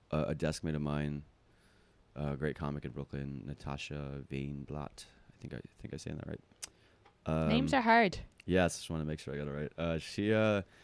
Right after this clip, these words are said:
Speaker 1: she told me, like, over time, she's like, "If you, you know," she's been there for a little bit, for, for a good chunk, and she's like, "Once you find your rhythm,
Speaker 2: Mm-hmm.
Speaker 1: then it's okay to, like,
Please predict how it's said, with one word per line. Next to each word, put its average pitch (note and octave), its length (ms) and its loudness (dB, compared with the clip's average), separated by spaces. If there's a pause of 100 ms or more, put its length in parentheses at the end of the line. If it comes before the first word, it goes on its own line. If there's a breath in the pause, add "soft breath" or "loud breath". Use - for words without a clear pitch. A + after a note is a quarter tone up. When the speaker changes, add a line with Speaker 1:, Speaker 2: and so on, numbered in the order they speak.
(160 soft breath)
Speaker 1:
she - 160 -4
told D3 180 6
me, D3 80 6
like, D3 160 8
over B2 220 6
time, B2+ 220 6
she's D#2 100 -6
like, E2+ 180 2
"If F2+ 140 -4
you, F#2+ 120 2
you F#2 100 4
know," E2+ 320 2
she's - 160 -12
been E2+ 120 -4
there D#2+ 100 -2
for - 100 -6
a E2 40 0
little E2 120 2
bit, - 160 -10 (100)
for, D2+ 240 -2
for D2 260 -4 (260)
a - 60 -8
good D2+ 180 -2
chunk, F2 340 0
and - 80 -6
she's - 140 -12
like, D2 180 -4
"Once F2 300 -2
you F2+ 80 0
find E2 240 0
your D2+ 100 -2
rhythm, A2+ 440 2 (120)
Speaker 2:
Mm-hmm. G3 340 -4
Speaker 1:
then E2 140 2
it's D#2 200 0
okay E2 320 0
to, D#2+ 80 2
like, D2 380 -2